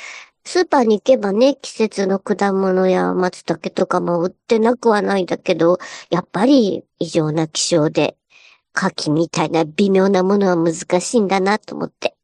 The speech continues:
あの、果物の柿は美味しくなってるけどね。あの、今言ってるのは牡蠣フライにする方の、えー、オイスタ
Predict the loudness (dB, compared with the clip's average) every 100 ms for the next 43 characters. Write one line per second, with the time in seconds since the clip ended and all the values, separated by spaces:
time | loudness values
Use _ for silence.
0 | -2 2 0 -2 -18 -16 -2 2 2 4
1 | 4 2 -2 -4 0 2 0 -2 -2 -2
2 | -4 -2 -2 -2 -2 -2 -2 -4 _ _
3 | _ -2 0 0 2 4 4 2 -4 -4
4 | -2 0 -2 -4 -6 -2 0 2 4 2
5 | -2 -4 -2 -2 -2 0 2 4 4 4
6 | 0 -18 -20 -8 -4 -4 2 0 0 -6
7 | -4 -4